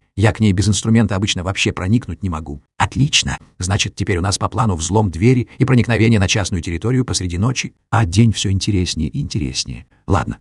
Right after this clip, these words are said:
пойдёмте", кивнул я. "По дороге всё объясните. На машине проедем?" "Нет, пешочком, доктор, пешочком". Фельдшер шустро проскочила мимо меня. "Ваш водитель пусть лучше здесь постоит, подождёт.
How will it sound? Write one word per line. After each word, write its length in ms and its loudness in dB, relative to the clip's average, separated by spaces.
пойдёмте", 440 2
кивнул 280 0
я. 180 -6
"По 80 2
дороге 300 2
всё 180 0
объясните. 580 -4
На 100 0
машине 300 2
проедем?" 400 -2
"Нет, 240 4
пешочком, 560 -2
доктор, 340 -6
пешочком". 600 -2
Фельдшер 340 2
шустро 340 2
проскочила 440 -2
мимо 220 0
меня. 280 -6
"Ваш 180 2
водитель 320 2
пусть 180 0
лучше 200 0
здесь 240 2
постоит, 420 -4
подождёт. 500 -4